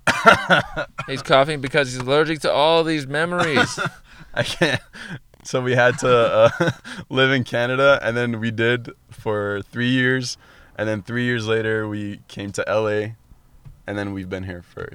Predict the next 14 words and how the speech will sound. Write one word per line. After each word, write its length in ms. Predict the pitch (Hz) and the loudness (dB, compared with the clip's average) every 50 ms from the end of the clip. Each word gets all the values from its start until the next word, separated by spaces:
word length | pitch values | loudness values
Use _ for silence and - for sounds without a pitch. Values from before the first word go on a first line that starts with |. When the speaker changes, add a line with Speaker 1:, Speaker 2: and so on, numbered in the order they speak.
| 87 _ | -18 _
Speaker 1:
three 160 | - 90 90 | -18 -18 -16
years. 400 | 87 82 - - 98 - - - - _ _ - - | -16 -16 -16 -16 -18 -18 -20 -20 -20 _ _ -20 -18
So 100 | - 104 | -14 -14
it's 80 | 98 92 | -12 -10
been 80 | 107 98 | -10 -8
six 300 | - - 110 98 - - | -6 -6 -8 -8 -8 -10
years 180 | 90 90 95 | -10 -10 -10
I've 120 | 95 90 95 | -10 -10 -12
been 140 | 92 92 | -12 -14
out 120 | 87 85 87 | -14 -14 -16
of 100 | - 127 139 - _ _ - - - | -18 -18 -20 -20 _ _ -20 -20 -20
Syria. 460 | - - - 95 85 82 - - - - _ - - - - _ - - - - _ - | -18 -14 -14 -12 -12 -12 -14 -16 -18 -20 _ -20 -20 -20 -20 _ -20 -20 -20 -20 _ -18
Speaker 2:
Dang. 300 | - - 143 127 117 - - - - - - | -16 -16 -16 -16 -16 -16 -16 -18 -18 -18 -20
Speaker 1:
Yeah. 140 | - - | -20 -20